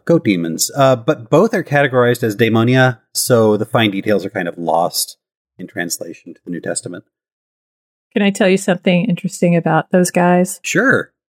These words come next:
Speaker 2: So, um, Abraham Ibn Ezra,
Speaker 1: Mm-hmm.
Speaker 2: um,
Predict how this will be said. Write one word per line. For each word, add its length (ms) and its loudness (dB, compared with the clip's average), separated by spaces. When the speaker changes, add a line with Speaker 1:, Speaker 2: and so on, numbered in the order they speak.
Speaker 2:
So, 580 2
um, 520 2
Abraham 720 2
Ibn 240 2
Ezra, 760 2
Speaker 1:
Mm-hmm. 180 -8
Speaker 2:
um, 540 2